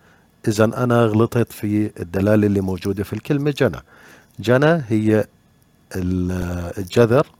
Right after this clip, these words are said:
أو أصل الكلمة جنى، وطلع منها جاني وجناية، ويعني لما بجني الثمر أو بجني المكاسب أو الأرباح والمجني عليه وما إلى ذلك،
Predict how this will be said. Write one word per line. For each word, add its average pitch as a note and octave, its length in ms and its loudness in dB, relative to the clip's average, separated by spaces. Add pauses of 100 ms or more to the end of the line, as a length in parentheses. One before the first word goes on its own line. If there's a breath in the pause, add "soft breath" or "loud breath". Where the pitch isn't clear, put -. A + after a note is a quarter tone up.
(200)
أو F#2+ 160 -8
أصل G#2+ 200 -6
الكلمة G2 400 0
جنى، A#2+ 360 0 (1000 soft breath)
وطلع G2+ 340 0
منها F#2 480 0
جاني A#2+ 600 2
وجناية، A2+ 920 2 (1000)
ويعني F2 1500 -8
لما F#2+ 280 2
بجني G2 360 0
الثمر B2 680 0
أو F#2 140 -4
بجني F2+ 640 -4
المكاسب G#2+ 920 0
أو E2+ 200 -8
الأرباح A2 720 0
والمجني F2+ 500 -6
عليه G2+ 360 2
وما G#2 320 -2
إلى F#2 220 -4
ذلك، D#2+ 360 -8